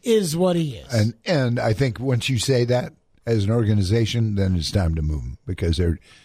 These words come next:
Speaker 2: they are not getting any better. You know, they're just not. They're just kinda, okay, they're there. Well, let's try one of these other guys that we kinda like that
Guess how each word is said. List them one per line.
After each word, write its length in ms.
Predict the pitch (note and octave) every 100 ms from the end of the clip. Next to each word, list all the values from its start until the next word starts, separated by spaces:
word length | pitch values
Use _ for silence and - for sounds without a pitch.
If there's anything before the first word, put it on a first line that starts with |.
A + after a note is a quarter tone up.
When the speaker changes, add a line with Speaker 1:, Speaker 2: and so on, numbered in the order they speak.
| _
Speaker 2:
they 160 | - F#2+
are 160 | D2+ C#2+
not 300 | F2+ F2 -
getting 220 | D2+ -
any 120 | C#2
better. 320 | A1 A#1 A#1+ - _ _ _ _ _ _ _ _ _ _ _ _ _ _
You 100 | F2
know, 180 | D2+ D#2+
they're 200 | E2 E2+
just 260 | D2+ D2
not. 220 | G2 D2+ - _
They're 240 | D3 - F#2
just 300 | E2 - -
kinda, 320 | F#2+ F2 D#2 A2
okay, 280 | G#2+ F#2+ D#2+ _ _ _
they're 220 | A#2 A2+
there. 200 | F2+ D#2+ - _ _ _ _ _
Well, 320 | - A2+ A2 A2
let's 300 | A#2+ C3+ -
try 260 | C3+ -
one 200 | A2+ A2+
of 80 | A#2
these 220 | G2+ F2
other 180 | G2+ A2+
guys 340 | G2+ F2+ E2+ E2
that 120 | F2+
we 120 | F2+
kinda 260 | F2 G2+ F2+
like 340 | F2 G#2+ G#2
that 220 | G#2 F2